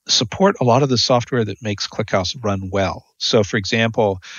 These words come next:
Kubernetes is a very common platform for, uh, for running, uh, databases. We wrote what's called the operator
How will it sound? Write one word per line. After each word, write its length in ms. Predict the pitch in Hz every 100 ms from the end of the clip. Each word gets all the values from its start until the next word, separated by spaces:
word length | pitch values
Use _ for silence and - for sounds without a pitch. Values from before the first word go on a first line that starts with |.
| - -
Kubernetes 560 | 196 151 127 131 107 -
is 100 | 98
a 60 |
very 200 | 98 104
common 400 | 101 - 110 95
platform 680 | 87 - 95 - - 135 135 139 _
for, 420 | - 110 104 98 - _ - -
uh, 240 | 98 92 -
for 140 | - 104
running, 460 | 104 104 101 98 - -
uh, 160 | 101 85 - _
databases. 640 | - 98 113 117 147 131 - - - _
We 100 | -
wrote 260 | 131 127 113
what's 160 | 113 -
called 200 | 120 104
the 120 | 87
operator 540 | 107 107 - 90 82